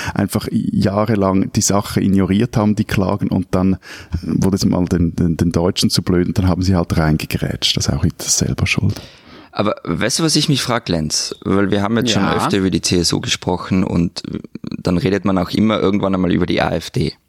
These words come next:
Speaker 3: Ja, das ist so ein bisschen die Regel. Man redet immer irgendwann über die A F D, wenn man über deutsche Politik redet
Speaker 2: <laughs> Ja.
Speaker 3: momentan. Ja.
Speaker 2: Nein,
Speaker 3: Mhm.
Speaker 2: aber ihr reibt euch alle die Augen. Also wenn ich Kommentare in deutschen Zeitungen lese darüber, dass die C S U so abstinkt,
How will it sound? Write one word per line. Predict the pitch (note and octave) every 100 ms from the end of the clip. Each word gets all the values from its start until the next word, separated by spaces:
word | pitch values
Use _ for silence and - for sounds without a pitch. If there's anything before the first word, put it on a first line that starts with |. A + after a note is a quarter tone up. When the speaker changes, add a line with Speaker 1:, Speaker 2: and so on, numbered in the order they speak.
| _
Speaker 3:
Ja, | A2+ A#2+
das | B2
ist | D3+ D3
so |
ein | B2+
bisschen | B2+ - B2
die | A#2
Regel. | A#2 A#2+ G#2+
Man | G#2+
redet | G#2+ A#2 A2
immer | C3+ A#2+
irgendwann | F#2+ G2+ F#2+
über | F#2 F#2+
die | F#2+
A | F#2
F | F#2+
D, | - G2
wenn | F#2
man | F#2+
über | F#2 F#2
deutsche | F#2+ -
Politik | B2 F#2+ G#2 E3+
redet | F#2+ F#2 A2
Speaker 2:
<laughs> |
Ja. |
Speaker 3:
momentan. | F#2+ F#2 F2+ F#2+ F#2 F#2+ -
Ja. | F#2+ F#2+
Speaker 2:
Nein, | C#3+ C3+
Speaker 3:
Mhm. | G#2+
Speaker 2:
aber | C3
ihr | - D#3+ B2+
reibt | G2 B2 -
euch | D#3+ D3 -
alle | G#2+
die | D3+ A#2
Augen. | A#2+
Also | C3 A#2
wenn | A2+
ich | A#2+
Kommentare | - C3+ C#3 - - B2 D3 D3 -
in | - B2
deutschen | A#2 - C3+
Zeitungen | G#2 G2+ C#3 C3
lese | A2 A#2+
darüber, | - A2+ A#2+
dass | A#2 -
die |
C | G#2+ A2
S | G#2
U | - D#3+
so | -
abstinkt, | - - - - A2 D3+ - -